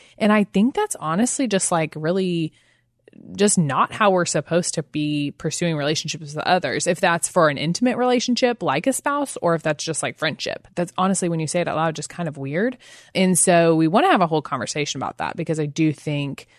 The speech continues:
I love that you asked this question. I love that you wanna know more and make a wise decision here, because as we heard from someone recently, forever is a long time.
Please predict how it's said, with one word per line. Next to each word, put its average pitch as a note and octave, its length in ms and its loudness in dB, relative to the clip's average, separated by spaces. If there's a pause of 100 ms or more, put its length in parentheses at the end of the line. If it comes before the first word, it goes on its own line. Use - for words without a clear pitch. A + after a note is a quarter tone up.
(180)
I D#3+ 80 0
love D#3+ 240 4
that G#3 100 4
you G#3+ 80 2
asked G3 160 2
this E3+ 140 -6
question. D#3+ 400 -2
I D#3 120 -4
love D3+ 280 2
that E3+ 120 4
you D#3+ 140 2
wanna D#3 240 4
know D#3+ 240 2
more D3 420 0
and C#3+ 240 -4
make C3+ 220 -4
a G3+ 40 2
wise A#3 260 4
decision C4 340 0
here, B3+ 180 4
because E3 460 0 (540)
as E3+ 240 -2
we A3 120 2
heard F3 260 4
from D#3 480 -2 (180)
someone D#3+ 360 0
recently, D3+ 500 -4
forever E3+ 480 -4
is G3+ 160 -4
a E3+ 60 -4
long C#3+ 240 -8
time. - 320 -10